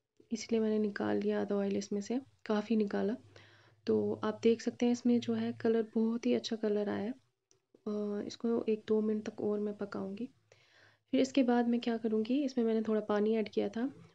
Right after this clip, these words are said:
उसके बाद मैं क्या करूँगी, जो green cardamom और, अ, black cardamom, मतलब बड़ी इलायची, सब्ज़ इलायची, इनको थोड़ा सा मैं mash करूँगी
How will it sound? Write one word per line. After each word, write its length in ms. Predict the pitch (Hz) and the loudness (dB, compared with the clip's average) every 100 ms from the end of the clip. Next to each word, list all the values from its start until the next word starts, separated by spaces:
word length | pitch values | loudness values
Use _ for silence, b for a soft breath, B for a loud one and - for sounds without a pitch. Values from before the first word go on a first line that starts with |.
| - | -4
उसके 180 | - | 0
बाद 220 | 233 226 226 | 2 2 0
मैं 120 | 220 | -2
क्या 140 | 220 | -2
करूँगी, 460 | 214 214 208 226 247 b b b b | -2 -2 -2 -4 -4 b b b b
जो 220 | 208 226 | 2 4
green 280 | 220 233 240 | 4 4 4
cardamom 460 | 247 233 208 214 220 240 | 4 0 0 0 -2 -2
और, 160 | 214 208 | -4 -2
अ, 580 | 202 202 208 196 202 208 | -2 -2 -2 -4 -6 0
black 220 | 214 214 | 0 0
cardamom, 580 | 214 208 202 208 214 208 | -2 -4 -2 -2 -2 -4
मतलब 280 | 202 208 196 | -4 -4 -2
बड़ी 180 | 202 | 0
इलायची, 360 | 220 214 208 220 | 0 0 -2 -2
सब्ज़ 380 | 208 208 208 208 | -4 -2 -2 -2
इलायची, 360 | 202 196 202 233 | -2 -4 -2 -2
इनको 220 | 220 240 | 0 -2
थोड़ा 220 | 240 233 | 0 0
सा 140 | 240 | 0
मैं 100 | 233 | 2
mash 300 | 214 208 208 | 2 0 0
करूँगी 380 | - 208 214 247 | 0 0 0 -4